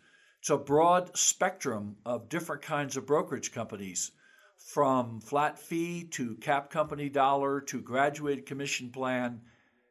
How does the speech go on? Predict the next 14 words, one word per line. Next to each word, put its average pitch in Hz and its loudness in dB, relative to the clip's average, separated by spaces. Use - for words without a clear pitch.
and 131 2
one 143 4
hundred 135 -2
percent 131 -2
commission 127 -4
plan 123 -2
brokerage 139 0
companies. 95 -8
The - -6
gross 180 6
margin 147 4
for 139 2
all 165 4
firms 151 -2